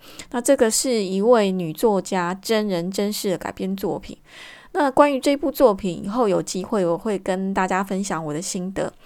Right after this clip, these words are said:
那另外一部就是我今天要介绍的这一部剧集，叫《后翼弃兵》。这部片应该很多人都知道，它是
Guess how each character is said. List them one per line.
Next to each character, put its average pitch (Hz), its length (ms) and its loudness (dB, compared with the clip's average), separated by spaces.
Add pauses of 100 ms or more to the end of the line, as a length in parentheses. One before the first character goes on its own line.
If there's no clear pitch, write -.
(500)
那 302 80 0
另 302 180 2
外 269 140 4
一 233 60 -2
部 247 260 -2
就 240 160 0
是 220 240 -4
我 165 300 0
今 220 240 -4
天 208 260 -4
要 190 240 0
介 185 340 -2
绍 180 300 0
的 156 220 -4
这 190 220 -2
一 185 100 -4
部 165 580 -6
剧 202 240 -2
集， - 400 -8 (400)
叫 170 360 2
《后 175 480 2
翼 165 380 -8
弃 165 400 -2 (120)
兵》。 180 260 -2 (880)
这 370 160 6
部 370 200 6
片 349 260 4
应 339 80 -2
该 339 180 6
很 165 300 0
多 240 180 10
人 202 120 4
都 196 120 6
知 190 240 -6
道， 180 220 4
它 294 180 2
是 294 540 2